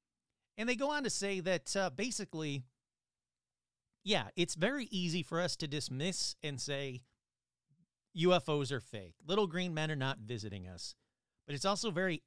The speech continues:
arrogant of us to think that. We do not have the comprehension. Just 'cause we can't do it doesn't mean an advanced civilization hasn't been doing it forever.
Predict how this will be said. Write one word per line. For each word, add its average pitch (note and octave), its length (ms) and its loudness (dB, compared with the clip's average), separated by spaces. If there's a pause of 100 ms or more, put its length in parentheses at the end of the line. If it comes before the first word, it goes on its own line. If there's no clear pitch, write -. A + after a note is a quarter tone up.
(140)
arrogant E3 760 -4 (580)
of D3+ 120 -2
us D3 260 0
to D3+ 180 -4
think A3 420 -4
that. G#2 320 -10 (720)
We G#3+ 300 -2
do F3 420 0
not G3 300 0
have G3 400 -6
the D3+ 80 -2
comprehension. D#3+ 920 -2
Just G3+ 140 -4
'cause - 140 -4
we C3+ 200 -6
can't C#3+ 320 -2
do B2 140 0
it F3+ 140 0 (320)
doesn't G#3+ 260 -4
mean G#3+ 220 2
an E3+ 200 -2
advanced E3+ 520 -2
civilization A3 800 -2 (240)
hasn't C4 300 -2
been G#3+ 120 -2
doing D#3+ 280 2
it D#3+ 140 -2 (420)
forever. A3 1300 -2